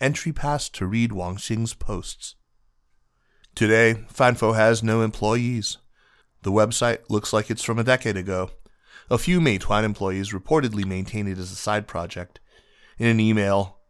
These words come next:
Meituan told Protocol that Meituan and Fanfo operate as two independent companies. Fanfo has no app,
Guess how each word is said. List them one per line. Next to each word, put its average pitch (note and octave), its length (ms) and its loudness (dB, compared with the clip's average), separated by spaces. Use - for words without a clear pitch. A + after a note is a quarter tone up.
Meituan G2+ 400 -4
told A2 220 -4
Protocol G#2 440 -2
that G2+ 220 -4
Meituan F3+ 420 2
and F3 120 0
Fanfo B2+ 400 0
operate A#2 420 0
as F#2+ 220 -6
two D3 380 -2
independent A2+ 520 -6
companies. F2 580 -10
Fanfo G#2 400 2
has G2+ 240 0
no F#2+ 240 0
app, F#2 300 -2